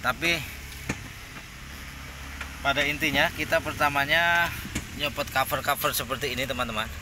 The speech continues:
Ini harus hati-hati juga, tidak asal cabut. Ini, ini di, di sini ada pengaitnya, kita cabut perlahan-lahan. Nah, begini, teman-teman, pakai, eh,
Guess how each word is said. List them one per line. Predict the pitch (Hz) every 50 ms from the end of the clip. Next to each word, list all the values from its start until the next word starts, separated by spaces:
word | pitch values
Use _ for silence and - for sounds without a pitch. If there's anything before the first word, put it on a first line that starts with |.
| - - - - - -
Ini | 147 151 147
harus | 143 131 131
hati-hati | 127 117 131 127 123 123 120
juga, | 120 123 135 156
tidak | 143 147 147 120 127 123 110
asal | 123 - - 127 117
cabut. | 127 123 120 120 147 151 - - - - - - - -
Ini, | 120 135 143 - - - - 127
ini | 139 156 160 143 120 117 - 120
di, | 127 127 127 127 127 127 127 127 127 123 127
di | - - - 107 107
sini | - 117 131 147
ada | 147 127
pengaitnya, | 123 - 123 123 120 117 113 113 113 113 120 135 - - - - - - - - - - -
kita | 131 135 - - 127
cabut | - 131 120 110 131 135
perlahan-lahan. | - 127 120 120 120 120 113 110 117 127 135
Nah, | 131 127
begini, | 113 113 104 113 117 123 131 127 - - -
teman-teman, | 110 117 113 110 107 127 131 127 - - - - - - - - - - - - - - - -
pakai, | 131 123 - - 143 135 135 135 135 135 139 139 - - - - - - - - - -
eh, | 120 131